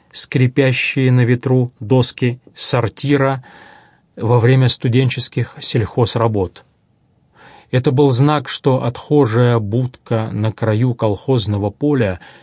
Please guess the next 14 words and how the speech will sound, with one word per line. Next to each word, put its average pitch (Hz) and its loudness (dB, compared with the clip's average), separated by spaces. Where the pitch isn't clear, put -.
экзистенциально 131 0
чище 127 0
обобщенного 127 2
мир 135 4
сортира. 127 0
Такой 127 2
всеобъемлющий 120 2
политологический 131 0
термин 127 2
внезапно 127 2
родился 120 0
в - -10
ее 107 0
голове. 98 -2